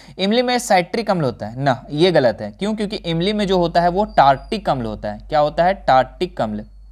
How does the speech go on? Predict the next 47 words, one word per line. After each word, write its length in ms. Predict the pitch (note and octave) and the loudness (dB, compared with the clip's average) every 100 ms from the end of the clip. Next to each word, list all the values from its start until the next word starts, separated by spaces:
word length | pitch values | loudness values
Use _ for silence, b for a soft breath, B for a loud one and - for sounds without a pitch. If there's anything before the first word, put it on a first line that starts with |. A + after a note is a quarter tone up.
| - - | -14 -12
ठीक 160 | F#3+ | -8
है, 60 | F#3+ - - B B B - - | -8 -8 -18 B B B -10 -2
तो 240 | C#3+ C#3 | 2 2
ये 180 | C3+ E3+ | 2 2
गलत 240 | F3+ F3+ | 2 2
हो 80 | F3+ | 0
गया। 180 | F3 A#3+ B B B B - | 0 -2 B B B B -12
तो 420 | C#3+ C#3 C#3 C#3 - | -4 0 0 -2 -2
इनमें 180 | F3+ G#3 | -2 2
से 100 | G#3 | 4
असत्य 360 | F#3 G#3 A3 | 4 2 -2
पूछा 260 | G#3+ G3+ F#3+ | -4 -4 -4
था, 140 | F#3 | -4
तो 100 | E3+ | -2
ऑप्शन 220 | D#3+ D#3+ F#3 | -2 0 -2
नंबर 160 | F3 | -2
बी 120 | D#3+ | -2
इसका 220 | D3+ - C3 | -2 -4 -6
बिल्कुल 240 | C3+ E3+ | -4 -2
राइट 180 | E3+ E3 | -2 -2
हो 60 | |
जाएगा, 240 | D#3 D3 C#3+ D3+ _ _ _ - | -2 -4 -6 -14 _ _ _ -8
ठीक 140 | G#3+ | -2
है। 280 | A#3+ - - - - - _ _ _ _ _ - B B B B D3+ | -2 -4 -16 -20 -20 -20 _ _ _ _ _ -20 B B B B 2
आगे 160 | F#3 | 4
देखते 220 | A3 A#3 | 2 -2
हैं 20 | B3 | -2
हम 60 | |
लोग 100 | B3 | 0
बीस 240 | F3 A3 A#3 | 0 -2 -4
नंबर 180 | A3 | -4
सवाल 320 | A3 G3 F3 F#3 | 0 4 4 2
में 200 | G#3 - b b _ | -2 -8 b b _
क्या 180 | D3+ F#3 | -6 -2
लिखा 180 | G#3 A3+ | 0 2
हुआ 80 | A#3 | 2
है, 60 | |
एंटासिड 800 | - F#3 F#3 A#3+ A3 A3+ G3 A#2+ | 2 -2 2 2 2 -2 -2 0
का 100 | - | 2
उदाहरण 480 | F#3 F3 D#3+ D#3+ E3 | 2 2 4 4 4
है, 200 | B2 G2+ - | -2 -8 -10
ठीक 120 | F#3 | -8
है। 60 | F#3+ | -6
तो 100 | F3 | -4
milk 340 | D#3+ G#3+ A3 | -4 -4 0
of 160 | G#3+ G#3+ | 0 2
magnesia, 580 | F#3 F3 F3+ F#3 D#3+ | 0 0 -2 2 2